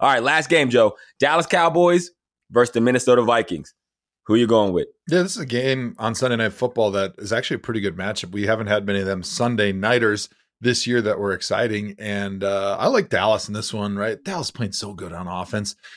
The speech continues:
Speaker 2: And Minnesota, like, it's classic Kirk Cousins. They give you just enough to maybe wanna believe, but they can never finish the big game. And I don't think that they can win this game, uh, in front of a huge national audience because everybody likes to watch the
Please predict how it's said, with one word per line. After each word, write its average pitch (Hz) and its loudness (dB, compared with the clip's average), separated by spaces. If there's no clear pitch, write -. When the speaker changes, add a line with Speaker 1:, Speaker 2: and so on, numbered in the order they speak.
Speaker 2:
And 165 4
Minnesota, 170 4
like, 147 -4
it's 190 -4
classic 208 -2
Kirk 214 0
Cousins. 185 -2
They 120 2
give 156 0
you 233 0
just 180 0
enough 156 0
to - -6
maybe 135 0
wanna 131 0
believe, 110 -4
but 107 2
they 123 2
can 117 -4
never 127 2
finish 120 -4
the 101 -8
big 90 -6
game. 104 -6
And 98 -4
I 107 -2
don't 151 -2
think 120 -6
that 101 -6
they 104 -4
can 98 -8
win 95 -6
this 98 -8
game, 101 -8
uh, 90 -4
in 120 -6
front 120 -4
of 98 -8
a 98 -6
huge 180 2
national 131 2
audience 110 0
because 95 -6
everybody 107 -8
likes 80 -12
to - -16
watch - -12
the - -20